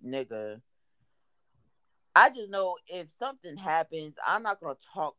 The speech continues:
to whoever that's trying to help me like that. I'm not gonna talk to them like a straight asshole. And you expect them to help you? Nigga, no, I don't understand people like that. And I,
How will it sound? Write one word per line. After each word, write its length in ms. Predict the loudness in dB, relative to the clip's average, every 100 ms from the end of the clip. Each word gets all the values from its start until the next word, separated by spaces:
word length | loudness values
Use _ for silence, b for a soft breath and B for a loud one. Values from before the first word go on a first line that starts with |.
| _
to 340 | -16 -14 -14 -18 _ -20 -8
whoever 480 | -4 4 6 6 2
that's 220 | 0 0
trying 320 | -2 -2 -2
to 80 | -6
help 420 | -8 -2 -2 -2
me 320 | -8 -12 -14 -18 _ _ _ _ _ -6
like 320 | 2 2 2 -4
that. 240 | -4 -4 -12 _ _ _ _ 0
I'm 120 | 4 6
not 140 | 4
gonna 140 | 2 -4 -4
talk 180 | -6 -6
to 60 | -10
them 80 |
like 160 | -12 -12
a 40 | -14
straight 300 | -8 -6 -2
asshole. 600 | 0 0 -4 -10 -10 -14 _ _ _ _ _ _
And 140 | -6 -4
you 140 | -6
expect 380 | -8 2 2 4
them 160 | 0 0
to 60 |
help 320 | 0 2 2 0
you? 420 | -10 -8 -8 -10 -18 _ _ _ _ _ _ -12
Nigga, 460 | -6 -6 -6 -14 -16 _ -20 -16 2
no, 400 | 8 8 8 2
I 60 | -4
don't 200 | -2 -6
understand 460 | -8 -6 -6 -8
people 240 | -12 -14 -10
like 200 | -10 -10
that. 220 | -10 -10 -16 _ -20 -20 -6
And 220 | -4 2
I, 140 | 2